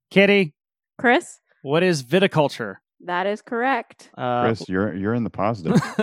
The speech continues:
Speaker 1: <laughs> Yay!
Speaker 3: <laughs>
Speaker 1: Uh, let's just keep rolling with the top one hundred for four hundred.
Speaker 2: Okay. Getting stranded on a deserted island isn't fun,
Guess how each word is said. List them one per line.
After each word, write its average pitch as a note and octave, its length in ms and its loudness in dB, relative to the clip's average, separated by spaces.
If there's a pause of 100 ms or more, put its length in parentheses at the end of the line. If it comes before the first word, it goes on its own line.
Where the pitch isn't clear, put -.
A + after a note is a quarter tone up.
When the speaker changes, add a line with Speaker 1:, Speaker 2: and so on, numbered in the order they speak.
(160)
Speaker 1:
<laughs> G#3+ 140 0
Yay! D#4 960 4
Speaker 3:
<laughs> B3 60 -6 (840)
Speaker 1:
Uh, E3 480 2
let's F#3+ 260 0
just - 260 -2
keep G#3 240 -2
rolling F3+ 300 6
with D3+ 200 0
the D3+ 240 2
top E3 200 2
one D#3 120 0
hundred D3+ 240 2
for C#3+ 100 -6
four D3 240 0
hundred. B2+ 340 0
Speaker 2:
Okay. - 80 -20 (600)
Getting F4 240 2
stranded E4 460 0
on G#3 180 -2
a G#3+ 60 -4
deserted A3 520 -2
island A3 380 -2
isn't A#3 320 -6
fun, F3 440 -2